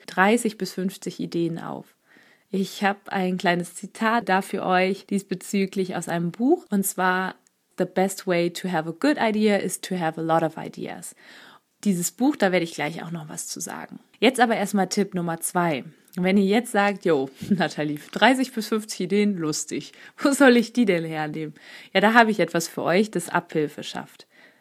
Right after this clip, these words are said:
Schaut doch einfach mal auf gewöhnliche Alltagsprobleme. Das ist total easy, denn wenn ihr wirklich mal drüber nachdenkt, da gibt es so einige von. Ich habe zum Beispiel mein Ideentagebuch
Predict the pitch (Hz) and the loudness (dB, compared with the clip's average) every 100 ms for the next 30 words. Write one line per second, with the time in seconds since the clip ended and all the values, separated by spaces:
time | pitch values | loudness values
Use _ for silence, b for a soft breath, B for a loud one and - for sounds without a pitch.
0 | b 226 240 294 277 262 - 226 247 233 | b 6 8 6 -2 -4 0 0 0 -4
1 | 208 208 214 214 214 _ 180 185 - _ | 0 0 2 0 -2 _ -4 -4 -4 _
2 | - 185 160 196 226 226 214 220 - 165 | -6 -4 0 4 6 6 2 -4 -4 -4
3 | 160 151 - - 156 - - 156 - - | -4 -6 -8 -16 -12 -10 -10 -12 -10 -4
4 | 247 - 220 233 226 247 240 254 233 196 | -4 -2 0 0 2 2 4 4 4 2
5 | 190 185 B B B 196 196 180 247 339 | 0 -4 B B B 0 0 2 0 2
6 | 277 247 214 202 202 214 208 180 185 220 | 2 2 2 2 2 0 -2 -4 -2 -2
7 | 220 B B - 185 202 180 180 - 170 | -4 B B -4 0 0 0 -2 0 0
8 | 165 98 - - - - _ B B B | -2 -6 -12 -12 -12 -14 _ B B B
9 | B B _ 269 269 277 - 247 226 220 | B B _ 2 4 4 2 0 2 2
10 | 214 190 180 180 185 254 285 285 240 208 | 0 0 0 -2 0 2 2 2 0 0
11 | 196 | -2